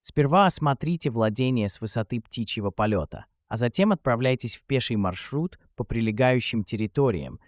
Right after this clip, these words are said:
для знакомства с вашей инфраструктурой и её архитектурными особенностями вблизи. По пути на вершину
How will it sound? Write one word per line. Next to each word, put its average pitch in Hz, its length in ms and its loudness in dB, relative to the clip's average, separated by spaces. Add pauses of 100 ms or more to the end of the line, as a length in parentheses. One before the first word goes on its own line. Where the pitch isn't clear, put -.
(180)
для 117 120 0
знакомства 123 680 0
с - 120 -4
вашей 117 360 0
инфраструктурой 139 960 -4 (220)
и 117 60 -4
её 113 340 2
архитектурными 107 840 -4
особенностями 87 760 -2
вблизи. 90 600 -8 (880)
По 120 80 -6
пути 123 320 0
на 123 60 4
вершину 113 680 0